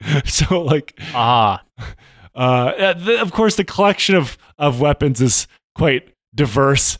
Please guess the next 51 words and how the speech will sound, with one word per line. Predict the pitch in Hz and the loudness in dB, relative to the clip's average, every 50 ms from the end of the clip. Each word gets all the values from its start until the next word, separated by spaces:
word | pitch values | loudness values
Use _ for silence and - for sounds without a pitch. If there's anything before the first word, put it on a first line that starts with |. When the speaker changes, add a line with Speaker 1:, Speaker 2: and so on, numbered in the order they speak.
| _ | _
Speaker 1:
Not | 135 156 151 | -2 0 2
all | 143 135 135 139 | 4 4 4 2
of | 127 | 2
them | 139 139 127 | 0 0 2
are | 127 | 2
actual | 127 139 139 - - 143 113 | 2 2 0 0 0 0 2
weapons | 113 127 131 135 - 113 110 113 - - - _ | 2 0 0 2 2 2 2 2 0 -2 -8 _
yet. | 120 117 110 110 110 - - _ - - - - - _ - | -4 -2 -2 -2 -2 -6 -10 _ -16 -20 -20 -20 -20 _ -6
Um, | 127 120 120 117 117 113 110 104 104 101 _ _ _ _ _ _ _ _ - | -2 0 2 4 2 2 0 -2 -6 -8 _ _ _ _ _ _ _ _ -6
and | 147 151 156 156 156 139 | -2 0 0 0 0 -2
so | - - 202 202 196 196 196 | -2 0 2 4 4 4 2
the | 190 160 185 | 0 -2 -2
government, | 165 196 262 254 - 233 185 190 185 170 - - _ _ _ _ _ - | 0 0 -2 -2 0 -2 0 0 0 -2 -2 -8 _ _ _ _ _ -6
terrified | - 147 147 147 143 131 - 135 131 123 123 123 113 | -2 2 2 4 2 2 2 0 0 0 0 0 0
that, | 117 104 107 - | 0 0 0 0
you | 120 110 | -2 -2
know, | 95 87 85 87 _ _ _ _ _ _ _ _ | -2 -2 -2 -6 _ _ _ _ _ _ _ _
thirty | - - 214 196 185 196 202 196 | -6 -2 0 0 2 2 0 0
to | - 127 | 0 -2
fifty | - - 180 175 - 165 147 | 0 0 -2 -2 0 -2 -4
thousand | 127 - 139 135 135 117 117 101 | -2 0 2 2 2 2 0 0
people, | - 123 120 - 104 101 | 0 0 0 0 -2 -2
depending | 92 110 - 120 107 113 107 107 | -2 -2 -4 -2 0 0 2 2
on | 95 | 2
where | 98 98 | 2 2
you | 92 90 90 | 2 2 2
read, | 107 120 113 101 87 _ - - _ _ _ - | 2 2 0 0 -4 _ -20 -20 _ _ _ -4
came | - 214 233 202 | -2 0 0 2
together | 165 143 117 147 151 156 139 127 117 104 95 - - _ _ - | 0 0 0 0 0 2 2 2 2 2 0 -4 -12 _ _ -4
in | 127 131 | 0 2
order | 143 139 135 | 2 2 0
to | 127 120 | -2 -4
do | 107 127 120 | -2 -2 -2
violence | 104 92 - 123 120 135 135 131 131 127 - - | -2 -2 0 0 0 2 2 2 2 0 0 0
in | 127 120 | 0 2
the | 123 | 2
name | 135 135 117 | 4 2 0
of | 101 | 0
Jesus | 95 131 131 113 107 104 - | 0 0 0 2 0 -2 -2
Christ, | - 139 139 127 127 - | 0 0 0 0 0 0
his | 123 117 101 98 | 0 0 0 0
little | 107 120 123 117 110 | 0 2 2 2 2
sword-wielding | - - 143 131 107 110 131 113 95 101 90 | 2 2 2 2 2 2 0 0 0 -2 -4
brother. | 82 - 226 240 233 190 160 143 123 - - - - - | -2 0 2 2 4 4 2 2 0 -2 -6 -20 -8 -2
They | 185 226 | 0 0
launched | 247 220 247 262 277 269 - - 180 | 2 2 4 4 4 4 4 2 2
an | 165 | 2
attack | 147 - 156 165 151 139 - | 2 2 2 2 2 2 0
on | 110 98 90 | 0 0 0
the | 90 | 0
town. | - 139 139 117 87 78 76 82 - | 0 0 0 0 0 -2 -6 -10 -16